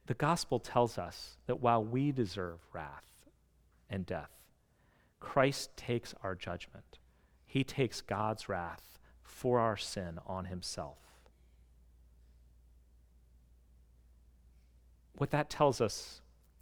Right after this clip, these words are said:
is that God is just 'cause he executes justice, but he is also the justifier of humanity for those who put their faith in Christ.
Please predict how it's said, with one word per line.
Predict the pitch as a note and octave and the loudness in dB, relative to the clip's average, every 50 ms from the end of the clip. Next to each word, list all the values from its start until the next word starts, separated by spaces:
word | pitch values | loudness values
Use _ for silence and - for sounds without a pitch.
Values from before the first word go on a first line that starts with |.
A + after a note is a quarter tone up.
| - - - | -20 -6 -4
is | A2+ G#2+ G2+ | -2 0 2
that | A#2 A2+ - | 0 0 4
God | - B2 A#2 A#2 A#2+ A#2+ | 6 6 8 8 6 4
is | A#2+ B2 G2+ F#2+ G2 F2+ - - | 2 0 -2 -2 -4 -6 -8 -10
just | - - G#2+ G#2+ C3+ D#3 - - - - - - - - - _ _ - - - - _ _ _ _ _ _ _ _ _ _ _ _ _ _ _ _ _ _ _ | 0 2 4 4 4 2 -2 -8 -12 -14 -16 -18 -20 -20 -20 _ _ -20 -20 -20 -20 _ _ _ _ _ _ _ _ _ _ _ _ _ _ _ _ _ _ _
'cause | - G2+ - | -10 -6 0
he | A2 A2 | 2 2
executes | G#2 - - A#2+ - - A2 G#2 - | 2 0 -4 -6 -6 -6 -8 -6 -6
justice, | - - A#2 G#2+ G#2+ - - C#3+ C#3+ - - - - - - _ _ _ _ _ _ - - - | -4 -2 -2 -2 -2 -4 -8 -8 -8 -8 -12 -14 -16 -16 -20 _ _ _ _ _ _ -20 -16 -6
but | A2+ | -2
he | A2 | -2
is | G#2+ G2+ - | 0 4 4
also | B2+ A#2+ - - B2+ | 2 2 2 0 -2
the | G#2+ G#2 F#2+ | -2 -2 -4
justifier | - - - A2+ G2+ - - - G2 - - G#2+ G2+ G2 F#2+ | -6 -4 -4 -4 -4 -4 -6 -10 -10 -8 -4 -2 -2 -2 -2
of | F#2+ F2+ | -4 -6
humanity | - - F2+ F2+ F#2 F#2 F#2 F2 E2+ - - D#2+ F#2 - _ _ _ _ _ _ _ - - - _ _ - _ - - - _ _ - _ - _ _ _ - _ _ | -6 -6 -6 -4 -4 -4 -6 -6 -8 -10 -12 -14 -16 -18 _ _ _ _ _ _ _ -20 -20 -20 _ _ -20 _ -20 -20 -20 _ _ -20 _ -20 _ _ _ -20 _ _
for | - A#2 | -8 -4
those | G#2+ G#2 G2 F#2+ - | -2 0 -2 0 -2
who | G#2+ | -4
put | G2 - - A2+ G#2 | -6 -6 -8 -8 -6
their | - F#2+ F2+ | -6 -10 -10
faith | - - G2 F#2 F2 - | -6 -6 -6 -6 -6 -8
in | F#2+ F2 | -10 -12
Christ. | F2 - - G2+ F#2+ F#2+ F#2+ - - - - | -12 -10 -10 -10 -10 -10 -12 -16 -18 -18 -18